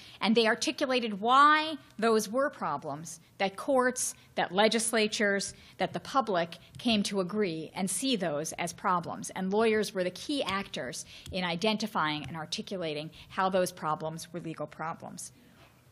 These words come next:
So the lesson of both books is the importance of lawyers. Lawyers are the key figures in the creation and maintenance of law and the rule of law.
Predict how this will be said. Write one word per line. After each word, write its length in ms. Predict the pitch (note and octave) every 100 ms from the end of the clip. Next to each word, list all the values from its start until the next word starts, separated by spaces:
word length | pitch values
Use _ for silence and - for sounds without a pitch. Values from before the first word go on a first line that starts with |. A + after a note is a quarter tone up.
| _ _ _ _ - - _ _ _ _ - - _ _ - -
So 140 | A#3+
the 100 | A#3
lesson 360 | B3 C#4 D4+ C4
of 180 | G3+ G3
both 260 | B3 C4+
books 380 | E3+ C#3 - - - _ _ _ _ _ _ -
is 140 | G3+
the 100 | G3+
importance 420 | G3+ G#3 F#3 E3+ F#3+
of 120 | E3+
lawyers. 460 | D#3 C#3 - - - - - -
Lawyers 320 | G#3+ C4 B3+
are 80 | G#3+
the 80 | G3+
key 260 | - C4
figures 500 | B3 A3 F3 D3 D3+
in 140 | - F#3
the 80 |
creation 520 | E3+ G3 F#3+ G3 A#3 G#3+
and 200 | G3 F3+
maintenance 420 | E3 E3+ D#3+ -
of 200 | D#3+ F3
law 380 | F3+ F3+ F3 F3+ - -
and 120 | F3 F3
the 60 |
rule 280 | E3+ G#3 A3+
of 120 | G#3
law. 340 | G3 F3+ E3+